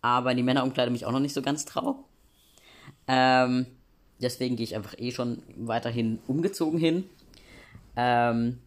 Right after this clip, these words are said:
das lässt sich auch recht gut <laughs> handhaben. Aber davon abgesehen,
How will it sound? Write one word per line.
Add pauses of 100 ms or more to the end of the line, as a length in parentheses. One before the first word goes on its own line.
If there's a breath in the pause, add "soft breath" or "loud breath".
(140)
das
lässt
sich
auch
recht
gut
<laughs>
handhaben. (600 loud breath)
Aber
davon
abgesehen,